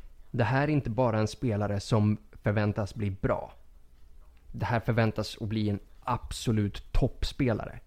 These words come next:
Om han blir en absolut toppspelare i klass med,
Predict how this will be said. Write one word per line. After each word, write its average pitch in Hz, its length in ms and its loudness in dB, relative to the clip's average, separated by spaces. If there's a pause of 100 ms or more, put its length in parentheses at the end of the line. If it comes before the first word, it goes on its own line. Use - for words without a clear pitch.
(1080)
Om 120 200 6
han 110 260 8
blir 165 420 2
en 101 160 0 (120)
absolut 104 540 -2
toppspelare 123 840 0
i 107 80 -10
klass - 440 -8
med, 95 400 2